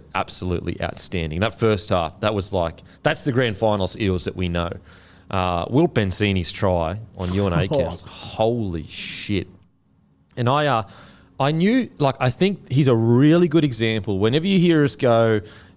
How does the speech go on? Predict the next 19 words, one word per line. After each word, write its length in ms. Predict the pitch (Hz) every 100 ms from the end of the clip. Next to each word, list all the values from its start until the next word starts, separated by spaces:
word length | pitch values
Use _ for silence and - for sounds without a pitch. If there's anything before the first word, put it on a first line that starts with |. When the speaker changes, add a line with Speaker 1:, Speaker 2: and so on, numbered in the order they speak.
| _
Speaker 1:
you 120 | 117
know, 320 | 107 101 101
"This 240 | 101 113 123
eighteen-year-old, 920 | 127 139 139 127 120 117 110 107 - - - -
he'll 100 | 117
grow 300 | 113 120 120
into 240 | 120 107
his 160 | 107 92
body. 420 | - 92 87 90 - -
You 100 | 113
know, 180 | 98 98 -
as 200 | - 127
he 80 | 139
gets 260 | 131 131 131
older, 360 | 120 117 104 92
he'll 120 | 104
put 160 | 131 127
on 60 |
his 160 | 117